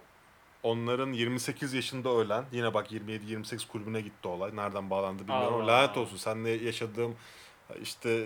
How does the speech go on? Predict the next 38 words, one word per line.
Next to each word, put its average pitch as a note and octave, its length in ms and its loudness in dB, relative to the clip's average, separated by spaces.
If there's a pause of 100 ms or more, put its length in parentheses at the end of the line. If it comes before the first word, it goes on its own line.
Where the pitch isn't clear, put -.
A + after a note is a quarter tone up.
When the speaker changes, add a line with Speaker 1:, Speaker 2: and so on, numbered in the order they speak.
(260)
Speaker 1:
ne C#3 280 8
varsa D3 440 10
bir B2 60 -2
şeye D3 320 4
bir B2+ 40 -2
şekilde C3+ 440 2
bağlanıyor A#2+ 680 6
artık G2 340 -4
ama A2 280 -2 (180)
artık G#2 280 -2
Speaker 2:
Her - 40 -18
Speaker 1:
sorgulamayacağım. A2 460 -2
Speaker 2:
şey A2 120 0
bağlanıyor. G#2+ 440 -4 (360)
Speaker 1:
Ee, G#2+ 340 2
Speaker 2:
Everything C#3 440 0
Everywhere C3+ 540 0
All C3 240 2
at B2+ 240 -6
Once. A#2 180 -6 (140)
Speaker 1:
Göktuğ'un D#3+ 400 2
gözleri D#3 400 4
çekik - 520 -8
olduğu B2 320 4
için, F#3+ 380 -4 (280)
e, G2 220 -2
tip - 160 -6
olarak B2+ 360 6
da G#2 100 0
böyle F#2+ 260 -2
benzettiği A2+ 520 -4
için B2 160 -8
adam, B2 320 0 (680)
o F3+ 320 8 (520)
Rusların D3+ 600 6
Jim C#3 160 0
Morrison C#3 440 4
denir G2 300 0